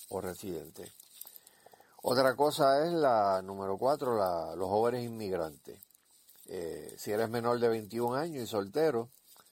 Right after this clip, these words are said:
y fuiste abandonado o abusado por tus progenitores, puedes cualificar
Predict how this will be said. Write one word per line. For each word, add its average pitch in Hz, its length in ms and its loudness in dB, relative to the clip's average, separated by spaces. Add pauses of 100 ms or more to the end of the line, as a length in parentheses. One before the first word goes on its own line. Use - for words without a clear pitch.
(500)
y - 80 -10
fuiste 117 280 0
abandonado 127 720 4
o 120 80 6
abusado 113 640 0
por 98 240 -4
tus 95 220 -10
progenitores, 101 760 -2
puedes 110 460 -2
cualificar 117 600 -4